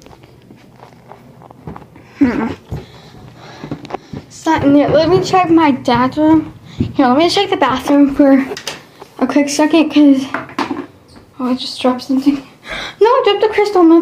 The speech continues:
the trash can. Well, there's nothing in it, so... Okay. I got it. <sighs> Not in there. Let me check my dad's room. My dad's room is empty.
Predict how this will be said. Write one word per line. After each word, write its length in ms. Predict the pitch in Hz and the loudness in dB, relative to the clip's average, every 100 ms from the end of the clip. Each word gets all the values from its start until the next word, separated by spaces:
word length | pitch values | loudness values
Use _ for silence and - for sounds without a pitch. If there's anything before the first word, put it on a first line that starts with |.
| 294 | 0
the 20 | |
trash 360 | - - 359 359 | -8 -4 -4 0
can. 320 | 311 302 - | 0 0 0
Well, 160 | 262 262 | -2 2
there's 180 | 320 269 | 4 4
nothing 320 | 277 269 269 | 4 4 2
in 160 | - | 0
it, 120 | 254 - | -4 -6
so... 160 | 247 254 - - - - | -10 -12 -16 -20 -20 -10
Okay. 340 | 247 247 233 226 - - - - - | -6 -2 -2 -4 -12 -20 -20 -20 -12
I 80 | 240 | -6
got 380 | 247 247 254 269 | -2 2 2 2
it. 20 | 269 262 - - - - - - - - - | -2 -4 -10 -18 -20 -20 -20 -20 -20 -20 -6
<sighs> 680 | 262 - - - - - - | -4 -4 -6 -10 -16 -16 -10
Not 140 | 254 | -8
in 180 | 262 262 | -4 -2
there. 160 | 247 247 - - - - - - 277 | -2 -4 -10 -20 -20 -14 -12 -8 2
Let 80 | |
me 100 | 311 | 2
check 180 | 381 427 427 | 2 0 2
my 120 | 381 | 0
dad's 520 | - - 220 226 - | 0 -2 0 -2 -6
room. 260 | 214 - 247 | -10 -10 -8
My 140 | 254 | -4
dad's 340 | 247 269 339 | -2 0 0
room 280 | 359 392 381 - _ - - - _ _ _ - - - | 0 -2 -4 -10 _ -20 -20 -20 _ _ _ -12 -12 -6
is 160 | 277 269 | -6 -2
empty. 560 | 233 226 240 233 254 | -4 -4 0 2 2